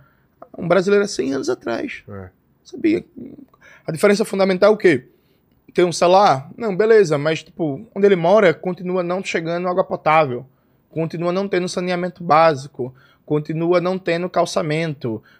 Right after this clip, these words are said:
Speaker 1: Continua morando numa, numa casa precária, num barraco de um cômodo e tal, que você, sei lá, pega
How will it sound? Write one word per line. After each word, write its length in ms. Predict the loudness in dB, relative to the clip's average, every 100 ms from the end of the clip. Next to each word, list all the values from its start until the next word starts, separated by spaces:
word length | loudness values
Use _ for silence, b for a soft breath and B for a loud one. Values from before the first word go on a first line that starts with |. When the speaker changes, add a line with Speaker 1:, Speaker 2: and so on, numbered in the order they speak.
| _
Speaker 1:
Continua 440 | -6 -4 -2 -2
morando 400 | 0 0 0 -2
numa, 320 | -2 -2 -2
numa 220 | -4 -4
casa 360 | -2 0 2 0
precária, 640 | -2 -6 0 4 6 4
num 200 | 2 0
barraco 680 | 2 2 2 2 2 0 -4
de 100 | -4
um 120 | -4
cômodo 580 | -4 -2 0 0 0 -2
e 40 | -2
tal, 380 | 2 2 2 b b _
que 200 | -4 -4
você, 440 | 0 -2 -2 -4 -4 _
sei 120 | -4
lá, 80 | -4
pega 300 | -2 -2 -4